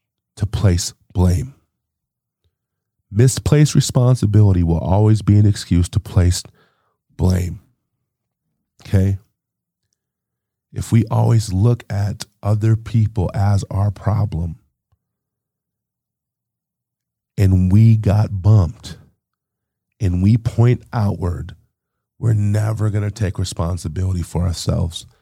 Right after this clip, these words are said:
And you will end up getting some really bad things dealt to you in life.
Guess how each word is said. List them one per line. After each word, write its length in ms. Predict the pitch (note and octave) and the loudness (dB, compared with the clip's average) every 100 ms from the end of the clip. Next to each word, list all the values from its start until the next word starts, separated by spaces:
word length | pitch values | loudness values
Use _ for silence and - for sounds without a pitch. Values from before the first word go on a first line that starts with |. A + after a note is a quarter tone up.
| _ _ _ _ _ _ | _ _ _ _ _ _
And 160 | - G2 | -6 -2
you 180 | F#2 G2 | 2 4
will 180 | G2 - | 2 2
end 220 | G#2+ G2+ | 2 2
up 140 | F2 | 0
getting 260 | G#2 F#2+ F#2 | 0 2 0
some 380 | - E2+ E2+ E2+ | -2 -2 -2 2
really 760 | F#2 G2 G2+ G2 F#2+ F#2 F#2 | 2 4 4 4 2 2 0
bad 640 | E2 E2+ F2 E2+ E2+ E2+ D#2+ | -2 -2 0 0 0 -4 -8
things 720 | - E2+ D#2+ D2 C#2 - - _ _ _ _ | -6 -4 -2 -4 -12 -18 -20 _ _ _ _
dealt 260 | F2+ F2 | -2 -2
to 100 | - | -2
you 120 | E2+ D#2+ | 0 0
in 140 | D#2 | -2
life. 380 | - - - | -6 -8 -14